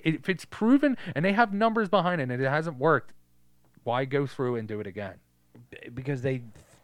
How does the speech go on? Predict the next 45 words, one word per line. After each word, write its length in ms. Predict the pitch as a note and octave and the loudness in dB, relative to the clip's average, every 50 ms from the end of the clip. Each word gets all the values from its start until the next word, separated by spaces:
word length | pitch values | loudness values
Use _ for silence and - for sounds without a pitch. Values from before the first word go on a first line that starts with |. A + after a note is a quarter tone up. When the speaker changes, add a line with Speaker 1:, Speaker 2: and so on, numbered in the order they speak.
| _ - | _ -14
Speaker 2:
it's 200 | G#3 F#3+ - - | -14 -14 -14 -12
again, 360 | C3 B2+ C#3+ F3+ F3 F#2+ F2+ F2+ | -10 -8 -8 -6 -6 -8 -8 -6
why, 240 | G2 G2+ G#2 A2 | -4 -2 -2 -4
why 260 | G2 F#2 G#2 G#2 A2 G#2+ | -4 -4 -6 -8 -8 -8
not 220 | A2+ A2 G#2 - | -10 -10 -12 -12
try? 440 | - - C3+ C#3+ B2+ - - C#2+ - | -12 -10 -8 -8 -8 -10 -12 -16 -18
Because 200 | - - G2+ F#2+ | -16 -16 -10 -10
they 100 | A2+ A2 | -8 -8
know 120 | A2 G#2+ | -8 -8
some 280 | G2+ - - G#2 G#2+ A2 | -8 -8 -8 -10 -10 -8
people 260 | A#2 A#2+ A2+ A#2+ A#2+ | -10 -10 -8 -8 -8
are 60 | A2+ | -8
dumb 180 | G#2 G#2 G2 G#2+ | -8 -8 -10 -10
enough 240 | G#2+ A2 A2 - _ | -10 -12 -12 -12 _
to 80 | C3 | -12
do 220 | A2+ F#2 E2+ F2 F2+ | -12 -10 -10 -10 -8
it 80 | - | -6
Speaker 1:
Yeah, 80 | E3 D3+ | -6 -6
Speaker 2:
and 80 | G2+ G2 | -6 -6
Speaker 1:
but 60 | A2 | -8
Speaker 2:
other 80 | G#2+ G2 | -8 -8
Speaker 1:
it's, 160 | F#2+ F#2 F#2+ - | -10 -10 -12 -12
it's, 280 | - - - - - - E4 | -12 -14 -14 -16 -20 -16 -14
it, 380 | - B2 A#2+ A2+ C3 C3 C3 - | -10 -10 -10 -8 -6 -8 -8 -6
to 100 | - F3 | -6 -6
me, 140 | E3 F3 F3 | -6 -4 -4
it's 140 | C#3 A#2 - | -4 -6 -4
dumb. 260 | - A#2 G#2+ G#2 G2+ | -4 -4 -4 -4 -6
It's 140 | G#2 G2 - | -8 -6 -4
like, 200 | C3 A#2+ A2 - - - - - - | -2 -2 -2 -4 -8 -16 -20 -12 -4
I'm 180 | - C#3 D#3+ G3+ | -2 -2 2 4
Speaker 2:
Oh, 120 | A3 G#3 | 4 4
it 80 | G#3+ G#3+ | 2 2
totally 340 | - B3 D#3 G#2+ F2+ F2+ F2 | 0 -2 -2 -2 -4 -6 -10
is. 200 | F2 F2+ - - | -12 -14 -14 -10
Like 120 | D3 C3 C3+ | -6 -2 0
Speaker 1:
like, 240 | D3 B2+ - - - - _ _ - D3 C#3+ | 0 -2 -2 -8 -18 -20 _ _ -12 -10 -6
to 140 | - G3+ A3 | -2 2 2
a 40 | F#3+ | 2
certain 320 | - - A3 G3+ D#3+ D3 C#3 | 4 4 4 4 4 4 0
degree. 420 | C3 G#2 A2 A#2 A#2+ A2 G2+ G2 F#2 | 0 0 2 2 2 2 2 0 0
Like, 220 | A2+ A2+ G#2 - - | -2 -2 -2 0 0
I'm 160 | D3+ E3 D#3+ | 0 0 2
saying, 260 | - G3 F3 D3 C3 | 2 2 4 4 2
like, 160 | B2+ B2 - | 0 -4 -6